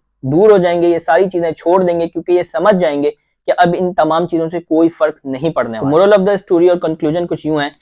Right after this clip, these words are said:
कि आज वो वक्त आ चुका है, it is the time कि मुसलमानों के जितने बड़े बड़े इंटेलेक्चुअल हैं जो कि पूरी दुनिया में फैले हुए हैं,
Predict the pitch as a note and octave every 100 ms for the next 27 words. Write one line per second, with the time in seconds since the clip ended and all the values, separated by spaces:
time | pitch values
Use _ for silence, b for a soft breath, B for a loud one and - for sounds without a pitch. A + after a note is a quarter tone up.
0 | _ _ - - D3 F3 D#3 - _ C3+
1 | D3+ D#3 F3+ E3+ D3+ D#3 C3+ C3 C#3+ E3
2 | F#3+ E3+ E3 C#3+ C3+ D3 D3 C3+ C3 C3+
3 | C#3 D#3 E3 D3 C#3+ E3 D#3+ C#3+ C#3+ D3
4 | D3 C3+ C#3 C3 - E3+ D3+ C#3+ D3 D3
5 | C#3 C#3 B2+ C3+ D3+ D#3 - C3+ C3+ B2